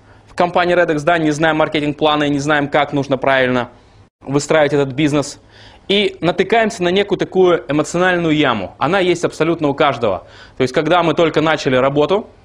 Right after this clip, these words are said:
получаем, э, пять, шесть, семь отказов, и мы думаем, что, ну, наверное, всё, на этом мы и сдулись. Нужно знать, что это случится, и к этому быть готовым. Ничего страшного.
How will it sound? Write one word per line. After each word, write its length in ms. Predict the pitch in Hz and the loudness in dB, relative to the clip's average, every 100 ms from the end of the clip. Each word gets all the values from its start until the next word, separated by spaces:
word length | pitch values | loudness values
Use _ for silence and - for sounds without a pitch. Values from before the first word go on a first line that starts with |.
| - _ - - _ | -20 _ -20 -20 _
получаем, 640 | 156 175 196 202 165 147 | 2 2 2 2 2 2
э, 760 | 135 131 127 127 123 120 120 117 | 2 4 4 4 4 4 4 2
пять, 200 | 170 156 | 0 0
шесть, 240 | 143 151 139 | 0 -2 0
семь 180 | 170 139 | 0 0
отказов, 460 | - 240 240 220 - - - | 0 0 0 -2 -6 -20 -8
и 60 | 185 | -2
мы 120 | 190 | 0
думаем, 260 | 185 180 160 | 2 0 -2
что, 200 | - 170 | 0 0
ну, 280 | 247 269 | 0 -2
наверное, 480 | 156 156 170 170 143 | 0 0 2 0 -2
всё, 180 | - 127 | -2 -2
на 140 | 123 | 0
этом 160 | 131 135 | -2 0
мы 200 | 135 143 | 2 0
и 20 | |
сдулись. 420 | 131 131 110 - - - - - _ _ | 0 0 0 -4 -16 -20 -20 -20 _ _
Нужно 320 | 147 185 170 | 0 0 0
знать, 220 | 160 185 | 0 -2
что 260 | 185 165 - | 0 -2 0
это 320 | 156 160 135 | 0 2 0
случится, 580 | 117 135 131 226 254 - | 0 -4 -2 0 0 -2
и 180 | - 127 | -4 -4
к 80 | - | -2
этому 260 | 196 160 | 0 0
быть 140 | 139 147 | 0 0
готовым. 480 | 143 143 113 90 - _ - | 0 2 0 -2 -10 _ -6
Ничего 260 | 143 233 254 | -2 0 2
страшного. 520 | 190 135 - 87 | 2 0 0 -8